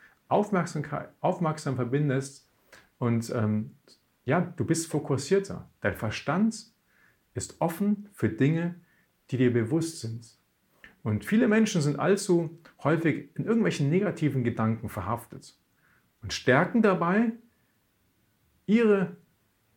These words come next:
ja, negativen Gedanken, ohne es zu wollen. Und, ähm, haben eine Wahrnehmung des Mangels, bauen quasi diese Wahrnehmung des Mangels von Tag zu Tag auf.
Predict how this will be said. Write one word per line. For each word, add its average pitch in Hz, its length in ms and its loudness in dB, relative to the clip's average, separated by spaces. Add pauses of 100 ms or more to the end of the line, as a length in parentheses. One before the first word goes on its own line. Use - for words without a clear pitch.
(200)
ja, 139 260 2
negativen 151 520 2
Gedanken, 165 640 -2 (800)
ohne 220 280 8
es 151 200 2
zu 151 160 4
wollen. 165 480 0 (800)
Und, 123 400 0
ähm, 120 220 0
haben 165 380 0
eine 131 260 2
Wahrnehmung 160 640 4
des 135 180 0
Mangels, 160 680 -2 (260)
bauen 208 360 6
quasi 156 440 2
diese 113 220 2
Wahrnehmung 170 500 4
des 117 160 -2
Mangels 143 440 -2
von 107 260 -4
Tag 160 400 -8
zu - 160 -6
Tag 127 360 -6
auf. 120 280 -6